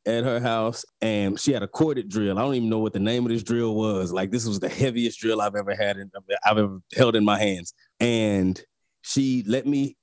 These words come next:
borrow that corded drill. I went to Walmart, got a jigsaw, and I made a headboard.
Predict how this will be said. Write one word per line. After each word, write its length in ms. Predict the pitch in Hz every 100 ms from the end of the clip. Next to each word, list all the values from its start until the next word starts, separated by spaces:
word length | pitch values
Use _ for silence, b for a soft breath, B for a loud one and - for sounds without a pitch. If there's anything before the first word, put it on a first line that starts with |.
| _ -
borrow 460 | 120 131 139 131
that 220 | 120 123
corded 400 | - 139 127 107
drill. 560 | 104 117 110 107 107 -
I 60 | 98
went 220 | 117 120
to 60 | 120
Walmart, 600 | 113 113 113 110 107 -
got 220 | 110 107
a 80 | 98
jigsaw, 720 | 90 131 127 - 98 90 95 _ _ _ _ _
and 380 | 117 113 110 104
I 120 | 113
made 220 | 120 107
a 80 | 95
headboard. 840 | 104 139 131 113 127 123 117 101